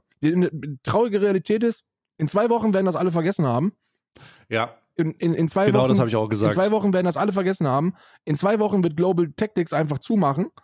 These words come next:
Speaker 1: und dieser, dieser Paul wird irgendwo, irgendwo in einer anderen von seinen siebzehn Firmen verschwinden. Und es wird, es wird so weitergehen wie bisher. Das ist, das ist das, was passieren wird. Weil, weil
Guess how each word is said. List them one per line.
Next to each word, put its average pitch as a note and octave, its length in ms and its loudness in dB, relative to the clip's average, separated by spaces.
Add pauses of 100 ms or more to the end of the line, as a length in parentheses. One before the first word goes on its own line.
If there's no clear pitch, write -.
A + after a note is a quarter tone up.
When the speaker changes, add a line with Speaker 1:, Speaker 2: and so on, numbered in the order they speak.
(340)
Speaker 1:
und E3+ 320 -2
dieser, D#3+ 340 0
dieser D3 280 -2
Paul G#3 340 0
wird E3 140 0
irgendwo, F3 420 2
irgendwo E3+ 640 0
in E3 80 0
einer C3+ 100 0
anderen D#3+ 320 0
von C3+ 160 0
seinen B2 200 0
siebzehn C3 320 -2
Firmen B2 240 2
verschwinden. A2+ 500 0 (680)
Und F#3 120 2
es E3 120 -2
wird, F3+ 120 0
es C#3+ 200 -2
wird E3+ 100 0
so F3+ 100 0
weitergehen F3 300 0
wie D#3+ 80 4
bisher. C#3+ 380 -2 (400)
Das F3 180 0
ist, F#3 240 -2
das F#3 140 0
ist F3 120 -2
das, F#3 120 0
was F#3 160 0
passieren E3+ 260 0
wird. G#2 240 -4 (1800)
Weil, F3+ 280 2
weil E3+ 360 0